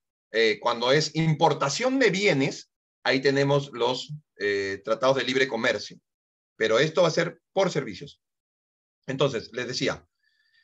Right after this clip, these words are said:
en, eh, desde el punto de vista del I G B, del iva,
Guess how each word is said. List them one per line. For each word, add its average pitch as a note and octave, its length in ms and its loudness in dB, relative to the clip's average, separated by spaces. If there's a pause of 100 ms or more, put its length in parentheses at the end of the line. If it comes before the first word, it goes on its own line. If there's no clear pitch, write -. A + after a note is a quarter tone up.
(300)
en, D3 460 2
eh, D3 120 4
desde D3 200 2
el D#3 80 -4
punto A3+ 180 -2
de A#3+ 60 2
vista A3+ 540 2
del D3 200 2
I F3 60 -2
G F#3 180 2
B, F3 320 0
del B2 280 -4
iva, D#3 460 2